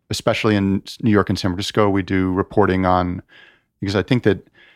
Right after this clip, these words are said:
we should be doing more in L A on it too, because there's a lot of restaurant activity in L A and, and in, in Vegas. Um, but certainly two of the most vital towns that we cover are San Francisco and, and, and New York in terms of restaurants.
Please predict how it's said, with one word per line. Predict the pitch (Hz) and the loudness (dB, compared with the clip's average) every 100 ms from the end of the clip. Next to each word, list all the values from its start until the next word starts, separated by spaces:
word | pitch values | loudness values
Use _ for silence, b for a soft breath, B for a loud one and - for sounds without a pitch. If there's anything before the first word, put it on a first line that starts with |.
| b b _ _ _ _ | b b _ _ _ _
we | 147 | 0
should | 151 190 | 2 2
be | 156 | 2
doing | 131 123 | 2 2
more | 110 104 | 4 4
in | 101 | 4
L | 95 | 4
A | 95 | 2
on | 107 110 | 2 -2
it | 110 | -4
too, | - 110 | -2 0
because | 101 95 95 | 0 -2 0
there's | 92 | 0
a | 95 | 0
lot | 90 92 90 | 4 4 4
of | 90 92 | 0 0
restaurant | 95 - 95 | -2 0 -4
activity | 95 - 95 92 | -4 -4 -4 -2
in | 92 | -2
L | 90 | 0
A | 98 | 0
and, | 101 98 - | -2 -6 -4
and | 170 | -2
in, | 156 107 - | 0 -2 -2
in | 107 | -2
Vegas. | 87 87 92 - - B B B - | -2 -4 -8 -14 -20 B B B -2
Um, | 104 98 | 0 2
but | 92 104 90 | 2 0 -2
certainly | - 143 135 113 107 98 98 - _ _ | -2 -2 0 0 0 -2 -6 -14 _ _
two | - | 0
of | 123 | 2
the | |
most | 107 104 92 | 4 0 0
vital | 90 95 104 101 107 107 _ _ _ _ _ | 2 2 2 0 -2 -12 _ _ _ _ _
towns | - 101 107 110 107 - - | 0 2 2 0 -6 -12 -4
that | 110 98 | -2 -2
we | 107 | -2
cover | 92 104 95 104 | -2 -2 0 2
are | 95 95 92 | 2 2 -2
San | - 98 | -4 -4
Francisco | 95 - 92 | -2 0 0
and, | 92 92 | 0 -2
and, | 95 92 92 90 - | -4 -2 -2 -4 -4
and | 95 | -4
New | 90 | -2
York | 90 113 127 - | 0 -2 -2 -8
in | |
terms | 98 98 87 | -4 -4 -2
of | |
restaurants. | 87 104 - 131 135 - | -2 -2 -2 -6 -6 -14